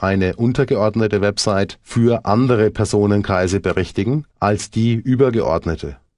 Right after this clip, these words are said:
Selbstverständlich kann auch für diese Website ein untergeordneter Website-Administrator ausgebildet werden,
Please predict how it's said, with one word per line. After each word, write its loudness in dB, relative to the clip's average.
Selbstverständlich -2
kann 0
auch 0
für -4
diese 0
Website 0
ein 0
untergeordneter 0
Website-Administrator 0
ausgebildet -2
werden, 2